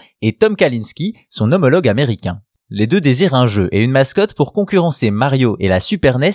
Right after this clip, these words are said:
qui vient de sortir. Ils vont alors se tourner vers Yuji Naka pour créer un jeu de plateforme basé sur la vitesse. Pour le personnage, un concours est lancé en interne pour choisir la future mascotte de la marque.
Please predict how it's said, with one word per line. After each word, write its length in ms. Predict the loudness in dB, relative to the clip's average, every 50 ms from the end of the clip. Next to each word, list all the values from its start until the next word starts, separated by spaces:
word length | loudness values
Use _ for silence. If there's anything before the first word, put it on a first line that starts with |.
| -2 -6
qui 120 | -6 -4
vient 180 | -2 0 0 0
de 80 | 0
sortir. 500 | 0 -2 -2 -4 -6 -10 -12 -12 -14 -18 _ _ _ _ _ _ -4
Ils 100 | 0 2
vont 100 | 2 4
alors 160 | 2 2 2
se 80 | 0
tourner 360 | -4 -2 -2 -2 0 0 0 0
vers 280 | 2 2 2 2 2
Yuji 320 | 2 2 0 0 0 0 2
Naka 400 | 2 0 0 0 -2 -4 -4 -4
pour 200 | -4 -6 -6 -6
créer 260 | -2 0 0 2 2
un 120 | 2 0
jeu 220 | 0 0 0 0 0
de 80 | -2
plateforme 500 | -2 -2 -2 -2 -2 0 -2 -2 0 0
basé 260 | -2 -2 -2 -2 -4
sur 200 | -4 -2 -2 0
la 160 | 0 0 0 -2
vitesse. 720 | -4 -6 -6 -6 -4 -4 -4 -4 -6 -10 -12 -12 -14 _ _ _ _ _ _ _
Pour 160 | 0 2 2 2
le 80 | 2
personnage, 580 | 0 -2 -4 -2 -2 0 2 2 2 2 0 -2 -4
un 120 | -4 -4
concours 480 | -2 -2 -2 -2 0 2 2 2 2 2
est 60 | 0
lancé 340 | 2 0 0 0 0 -2 -2 0
en 160 | 0 0 0
interne 400 | 0 0 0 0 0 0 -2 -2
pour 160 | -4 -6 -4
choisir 340 | 0 0 0 0 0 0 0
la 160 | 0 0 0
future 540 | -2 -4 -4 -4 -4 -2 0 0 0 0 2
mascotte 480 | 0 0 -2 -2 -2 -2 -2 -2 -4 -4
de 100 | 0 0
la 140 | 0 0
marque. 340 | -2 -4 -10 -12 -18 -20 -20